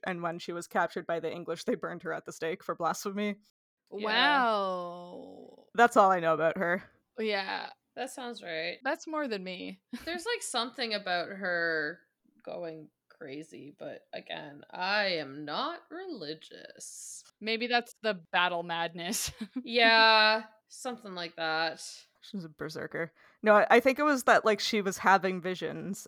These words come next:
Speaker 1: that she and
Speaker 2: Yes.
Speaker 1: various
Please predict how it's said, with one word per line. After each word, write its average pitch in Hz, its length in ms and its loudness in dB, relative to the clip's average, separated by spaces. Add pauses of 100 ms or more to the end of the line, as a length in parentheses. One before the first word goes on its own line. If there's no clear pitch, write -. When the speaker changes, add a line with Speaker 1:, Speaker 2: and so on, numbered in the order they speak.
Speaker 1:
that 180 360 0
she 208 680 0
and 180 480 -2
Speaker 2:
Yes. 190 800 0
Speaker 1:
various 214 380 6